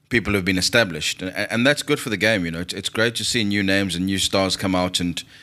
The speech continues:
express themselves. And the Oval has, over the years, been the scene for, for many a breakthrough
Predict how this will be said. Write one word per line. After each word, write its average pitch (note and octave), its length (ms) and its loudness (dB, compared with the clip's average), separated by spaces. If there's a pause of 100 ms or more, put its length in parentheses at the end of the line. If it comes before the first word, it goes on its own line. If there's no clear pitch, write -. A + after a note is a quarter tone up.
(160)
express - 420 2
themselves. F#2 560 0 (280)
And G2 140 0
the G2 60 2
Oval A2 340 4
has, G2 420 0
over G#2+ 180 0
the F#2+ 100 2
years, G2 540 2 (960)
been A2+ 240 2
the G#2 60 -2
scene A2+ 360 2
for, G2 400 -2 (400)
for A#2 160 0
many A2+ 300 4
a A2 60 2
breakthrough G#2+ 760 0